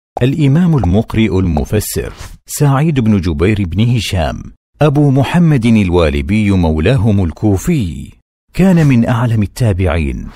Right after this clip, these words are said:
قال خصيف: "كان أعلمهم بالطلاق سعيد بن المسيب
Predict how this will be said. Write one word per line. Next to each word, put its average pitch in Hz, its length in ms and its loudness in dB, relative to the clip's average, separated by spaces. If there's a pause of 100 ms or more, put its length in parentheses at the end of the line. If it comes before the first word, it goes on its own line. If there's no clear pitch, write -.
(320)
قال 165 320 4
خصيف: 101 760 -4 (280)
"كان 180 260 4
أعلمهم 101 760 2
بالطلاق 87 680 -2
سعيد 98 480 -2
بن 98 160 -2
المسيب 95 680 -2